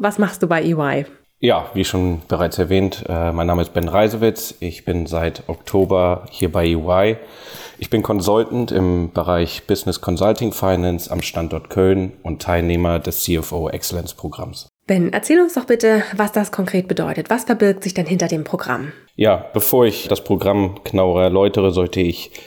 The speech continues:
Speaker 2: vielleicht einmal erklären, wie unser Bereich Finance gegliedert ist. Wir haben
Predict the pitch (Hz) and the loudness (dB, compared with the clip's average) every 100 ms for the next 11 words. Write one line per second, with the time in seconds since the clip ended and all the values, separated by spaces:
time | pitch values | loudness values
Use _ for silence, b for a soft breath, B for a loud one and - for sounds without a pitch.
0 | B - 104 107 - 98 95 90 - 95 | B 2 2 2 0 2 2 0 0 2
1 | 95 90 85 90 87 95 90 78 - 92 | 2 0 2 2 2 0 0 -2 0 0
2 | - 92 92 90 - 87 90 90 92 - | 0 0 0 -2 -2 -4 0 2 2 -2
3 | 85 - - B B B B B 92 87 | -8 -10 -18 B B B B B -2 0
4 | 104 117 107 | 2 2 2